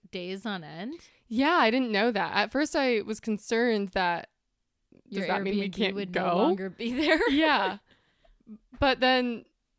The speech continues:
Speaker 2: my mom was like, "No, it's fine, and we can still go to the national park and see it." And I was like, "Okay," but I guess I just wasn't processing that. But on Father's Day, we went to the Volcano National Park and went on this hike. And I totally forgot about the volcano really erupting. And then we just get to the end, and I just see, like, lava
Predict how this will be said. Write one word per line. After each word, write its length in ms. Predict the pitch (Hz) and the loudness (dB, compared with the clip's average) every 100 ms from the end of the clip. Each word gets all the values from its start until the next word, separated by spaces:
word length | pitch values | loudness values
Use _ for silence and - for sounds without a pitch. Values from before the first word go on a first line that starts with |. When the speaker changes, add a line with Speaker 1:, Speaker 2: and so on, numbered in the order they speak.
| _ | _
Speaker 2:
my 100 | 233 | -4
mom 160 | 247 262 | 0 0
was 100 | 262 | 0
like, 120 | 240 | 0
"No, 100 | 254 453 | 2 2
it's 160 | 440 - | 2 0
fine, 360 | 392 453 392 | 0 2 2
and 200 | 277 254 | 0 0
we 80 | 240 | -2
can 120 | 294 | -4
still 140 | 302 311 | -4 -2
go 260 | 277 294 | 0 0
to 120 | 302 - | -2 -4
the 240 | 269 240 | -4 -4
national 420 | - 247 269 285 | -4 -2 -2 -2
park 280 | 269 294 311 | -2 0 0
and 120 | 254 | 0
see 200 | 233 285 339 | -2 0 0
it." 60 | |
And 120 | 196 | -2
I 80 | 202 | -4
was 160 | 208 214 | -6 -4
like, 200 | 208 - _ _ | -6 -8 _ _
"Okay," 460 | - 311 403 403 392 | -10 -6 -2 0 0
but 80 | 349 | 2
I 60 | 302 | 0
guess 180 | 349 | 0
I 60 | 415 | 0
just 240 | 415 381 - | -2 -4 -6
wasn't 520 | 233 247 262 - _ _ _ _ | -6 -4 -6 -8 _ _ _ _
processing 640 | - 185 202 254 262 277 277 | -4 -4 -2 -2 -2 -2 -2
that. 320 | 269 269 269 - _ _ | 0 -2 -4 -16 _ _
But 100 | 254 | 0
on 140 | 254 233 | 0 0
Father's 440 | 202 214 226 226 | 0 0 0 -2
Day, 180 | 214 202 | -2 -2
we 120 | 196 | -2
went 240 | 185 185 | -4 -8
to 80 | - | -8
the 80 | 202 | -8
Volcano 400 | 185 185 214 190 | -6 -8 -8 -8
National 400 | 180 175 170 175 | -6 -8 -10 -12
Park 340 | 175 - 170 - | -10 -8 -10 -12
and 220 | 196 185 | -10 -8
went 100 | 175 | -4
on 120 | 185 175 | -4 -4
this 140 | 175 | -8
hike. 380 | - 175 175 - _ _ | -6 -6 -8 -16 _ _
And 100 | 214 | -2
I 80 | 208 | 0
totally 280 | - 233 262 | -2 -4 -4
forgot 220 | 226 240 | -2 0
about 160 | 190 185 | 0 -4
the 60 | |
volcano 460 | 165 170 - 185 180 | -6 -10 -8 -8 -6
really 260 | 170 175 175 | -6 -6 -8
erupting. 560 | 165 160 - 220 240 - | -8 -10 -6 -4 -2 -4
And 80 | 208 | -4
then 80 | 196 | -4
we 60 | |
just 180 | 190 - | -4 -6
get 160 | 180 - | -8 -6
to 80 | |
the 100 | 202 | -8
end, 220 | - 180 185 | -6 -6 -4
and 60 | |
I 40 | 180 | -6
just 280 | 185 - | -6 -10
see, 180 | - 185 | -10 -6
like, 180 | 196 185 | -8 -8
lava 560 | 170 165 175 180 175 | -8 -6 -4 -4 -6